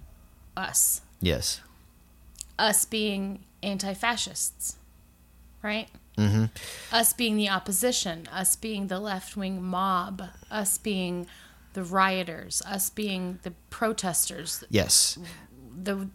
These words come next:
Speaker 1: the stage is being set. It's already, it has been for months, of framing people who oppose this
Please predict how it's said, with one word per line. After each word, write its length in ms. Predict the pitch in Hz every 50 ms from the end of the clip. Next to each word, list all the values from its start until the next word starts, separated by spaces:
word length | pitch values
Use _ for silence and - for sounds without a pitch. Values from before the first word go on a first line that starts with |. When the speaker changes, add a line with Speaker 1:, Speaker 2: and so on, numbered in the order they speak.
| - 190 190
Speaker 1:
the 120 | 190 233
stage 380 | 208 - - 277 302 339 294 277
is 140 | 262 196 196
being 280 | - 233 220 196 190
set. 260 | - - 277 262 226
It's 160 | 190 180 - - -
already, 680 | 160 202 233 233 220 247 240 220 240 233 220 180 196 - - - - - - - - - - - - - - - - -
it 100 | - 208
has 260 | 190 175 233 240 233
been 180 | 214 220 233 226
for 200 | 202 - 208 185
months, 760 | 175 170 180 190 190 185 175 165 - - - - - - - - - - - - - - - - - - - -
of 200 | - 196 180 185
framing 800 | - - - 233 240 277 269 240 208 180 180 185 185 185 180 185 - - - - - - - - - - - - - -
people 420 | - 254 247 247 254 247 208 202
who 480 | 156 - 202 208 196 190 180 175 170 - - - -
oppose 800 | 185 - - 175 233 233 214 196 185 180 185 180 - - - - - - - - - - - - - - - - - - - - 180 -
this 560 | - 220 208 196 175 - - - - - -